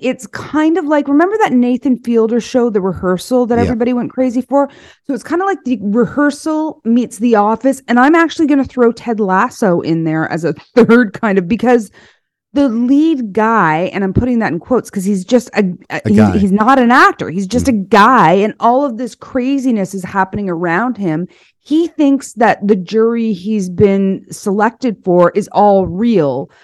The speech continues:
Speaker 1: but it's not. It's all, it's all made up, and everything, everyone involved is an actor. Full, <laughs> I mean, I, maybe I'm not too smart, but it took me a couple of episodes to figure out what I was watching.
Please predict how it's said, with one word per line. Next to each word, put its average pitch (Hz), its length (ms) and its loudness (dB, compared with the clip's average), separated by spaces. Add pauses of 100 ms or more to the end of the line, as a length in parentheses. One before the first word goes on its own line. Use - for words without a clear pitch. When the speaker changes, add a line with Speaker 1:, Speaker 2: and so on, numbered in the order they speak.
(140)
Speaker 1:
but 233 180 4
it's 208 240 2
not. 202 480 4 (100)
It's 196 300 0
all, 208 400 6 (380)
it's 214 120 0
all 226 140 2
made 220 260 0
up, 185 140 0
and 190 80 -4
everything, 196 380 -2
everyone 202 340 0
involved 175 540 0
is 165 180 0
an 165 160 -4
actor. 160 480 -4 (1000)
Full, 381 360 4
<laughs> - 60 -4
I 294 80 4
mean, 294 240 2
I, - 200 0
maybe 339 300 2
I'm 277 120 0
not 233 220 -4 (160)
too 214 140 -4
smart, 233 400 -2 (280)
but 269 100 4
it 262 140 0
took - 260 2
me 508 160 2
a - 40 0
couple 330 300 4
of 285 120 4
episodes 294 580 2
to 277 100 0
figure 269 360 0
out 208 140 4
what 220 200 2
I 208 80 0
was 202 180 -2
watching. 269 760 -2